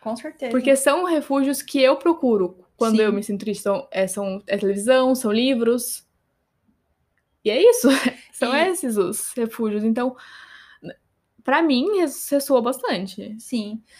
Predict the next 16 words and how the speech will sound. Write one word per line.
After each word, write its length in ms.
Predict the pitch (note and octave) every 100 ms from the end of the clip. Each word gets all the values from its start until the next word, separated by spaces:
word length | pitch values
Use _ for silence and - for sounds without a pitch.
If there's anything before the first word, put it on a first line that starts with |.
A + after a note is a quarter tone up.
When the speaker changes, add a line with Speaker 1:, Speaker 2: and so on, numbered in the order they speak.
| -
Speaker 1:
É, 220 | - A3+ F#3+
e 80 |
eu 100 | A#3
acho 220 | G#3+ A#3 -
que 80 |
faz 220 | A#3 A3+ A3+
muito 200 | A#3 A#3
sentido, 540 | A3 G#3 - A3 G#3
né? 300 | G3 G3+ A3+ _ _ -
Mesmo 320 | A3 A#3+ C4+
na 140 | B3+
Sokovia, 760 | B3+ A#3+ - G3+ G3+ G3 F3 G3+ _ _ _ _ _ _ -
é, 280 | F#3+ F#3
isso 220 | G#3 G3+ A3+
fala 240 | A#3 A3+
muito 560 | A3 A#3 D4 D4 C4